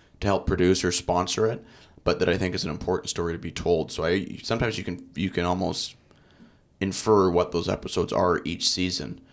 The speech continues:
And, uh, so I think it's important to, as, as you said, pick episodes that just are topics and issues that aren't being talked about, but that are important to Canada and our democracy. And there's just so many,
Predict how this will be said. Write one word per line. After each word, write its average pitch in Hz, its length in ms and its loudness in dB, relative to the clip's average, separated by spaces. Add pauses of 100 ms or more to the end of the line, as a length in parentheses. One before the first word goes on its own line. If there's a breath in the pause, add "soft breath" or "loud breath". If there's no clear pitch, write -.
(480 soft breath)
And, 90 520 0
uh, 80 480 0
so - 160 -2
I 104 60 2
think 117 160 0
it's 110 120 -2
important 90 440 2
to, 76 240 -2
as, 92 140 0
as - 180 -2
you 95 80 0
said, - 220 -2
pick - 280 -2 (200)
episodes 92 640 0
that 78 100 -8
just - 380 -8 (720 soft breath)
are 92 120 2
topics 95 540 2
and 90 80 2
issues 90 320 0
that 87 100 2
aren't - 280 0
being 82 180 -2
talked - 300 -2
about, 92 520 0
but - 140 -2
that 87 100 2
are 87 100 6
important 85 400 0
to - 60 -4
Canada 82 420 -2
and 82 100 -4
our 85 80 -4
democracy. 87 800 -4
And 87 280 -6
there's - 120 -8
just - 260 -2
so 95 160 2
many, 90 500 0